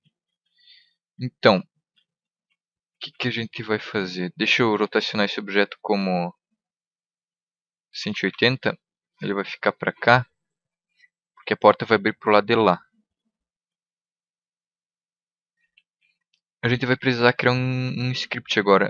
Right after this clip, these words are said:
Antes eu vou adicionar os colisores nela. A porta, eu quero, eu não vou poder adicionar Mesh Collider aqui, porque vai dar erro. Eu preciso saber, eu preciso,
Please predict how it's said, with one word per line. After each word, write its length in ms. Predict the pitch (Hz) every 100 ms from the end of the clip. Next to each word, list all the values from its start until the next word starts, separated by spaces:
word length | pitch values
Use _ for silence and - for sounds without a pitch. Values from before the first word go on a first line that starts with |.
| 127
Antes 180 | 147 151
eu 80 | 135
vou 80 |
adicionar 320 | 139 - 135 127
os 100 | -
colisores 560 | 135 127 113 104 90
nela. 240 | 90 85 85 _ _ _ _ _ _ -
A 80 | -
porta, 420 | - 117 - 123
eu 120 | 113
quero, 680 | - 127 123 123 120 117 - -
eu 120 | 120
não 120 | 131
vou 140 | 143
poder 200 | - 139
adicionar 360 | 139 139 147 127
Mesh 240 | 123 127
Collider 420 | - 120 110 113 101
aqui, 400 | - 139 127 _ _ - _ -
porque 220 | - 117
vai 160 | 110 113
dar 140 | 120
erro. 380 | 113 110 95 -
Eu 140 | 98
preciso 800 | - 113 117 110 113 113 107 92 - _ _ _
saber, 640 | - - 110 95 113 135 - _ _ _ _ _ _ _ _ _ _ _ _ _ _ _ _ _ _ -
eu 100 | 104
preciso, 540 | 110 - 113 110 110